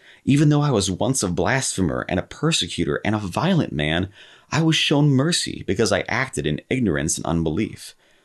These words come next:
The grace of our Lord was poured out on me abundantly, along with the faith and love that are in Christ Jesus."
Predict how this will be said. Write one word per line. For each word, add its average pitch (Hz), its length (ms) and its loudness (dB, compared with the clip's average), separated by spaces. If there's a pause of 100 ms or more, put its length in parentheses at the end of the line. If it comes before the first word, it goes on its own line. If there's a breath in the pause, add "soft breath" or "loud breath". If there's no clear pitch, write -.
(120)
The - 80 -2
grace 104 420 -2
of 85 140 -2
our 104 180 2
Lord 101 400 2
was 101 160 2
poured 110 320 0
out 127 200 2
on 92 160 2
me 113 120 2
abundantly, 113 760 0 (260)
along 110 440 0
with 117 100 -2
the - 80 -6
faith 123 400 0
and 120 160 0
love 98 280 0
that 78 120 0
are 73 100 0
in 78 140 -2
Christ 98 400 -2
Jesus." - 580 -8